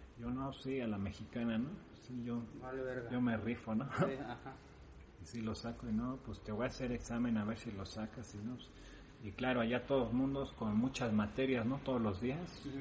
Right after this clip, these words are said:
Speaker 1: no se daban abasto y iban así como que, lo que a mí me pasó un poco en la Nacional de Música, ¿no? Que me estancaba en la guitarra por tantas materias.
Speaker 2: Ujú.
Speaker 1: Entonces, pues, me puse ahí diario, ahí con lo de niño de Pura, así para que me, me hiciera el examen,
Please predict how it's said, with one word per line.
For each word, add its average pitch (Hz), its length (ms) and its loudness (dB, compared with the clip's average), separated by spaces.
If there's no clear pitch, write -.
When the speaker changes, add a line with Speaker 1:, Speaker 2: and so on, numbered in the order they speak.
Speaker 1:
no 120 240 4
se - 200 -6
daban 117 280 6
abasto 117 560 0
y 107 160 2
iban 113 320 2
así 107 220 -4
como 104 380 0
que, 87 160 -10
lo 107 100 -4
que 113 80 0
a 113 40 4
mí 131 120 6
me 135 120 4
pasó 117 320 0
un 120 40 0
poco 131 240 0
en 113 80 6
la 98 80 4
Nacional 107 440 2
de 110 100 4
Música, 113 460 2
¿no? 147 180 0
Que 120 100 0
me 101 120 0
estancaba 113 440 0
en 117 80 6
la 101 120 4
guitarra 113 420 2
por - 180 -6
tantas 113 320 0
materias. 117 460 -2
Speaker 2:
Ujú. - 600 -10
Speaker 1:
Entonces, 117 300 -4
pues, 107 120 -4
me 104 140 2
puse 120 320 -2
ahí 113 160 2
diario, 120 420 4
ahí 233 140 2
con - 180 2
lo 202 100 4
de - 100 0
niño 214 260 6
de 98 100 0
Pura, 120 340 -2
así 113 180 -6
para 107 200 -4
que - 80 -4
me, 107 140 2
me 101 80 0
hiciera 120 260 0
el 107 80 4
examen, 123 480 0